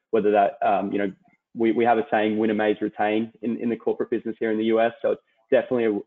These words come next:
a-, around, um, working with our customers, um, you know, from a retention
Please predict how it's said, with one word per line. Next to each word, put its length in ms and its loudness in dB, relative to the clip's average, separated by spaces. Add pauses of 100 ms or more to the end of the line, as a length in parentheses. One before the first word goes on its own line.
a-, 80 0
around, 460 0
um, 380 -2
working 380 0
with 140 -6
our 260 -2 (380)
customers, 480 -4 (140)
um, 380 -2
you 60 -2
know, 140 -4
from 140 -6
a 20 -4
retention 540 -4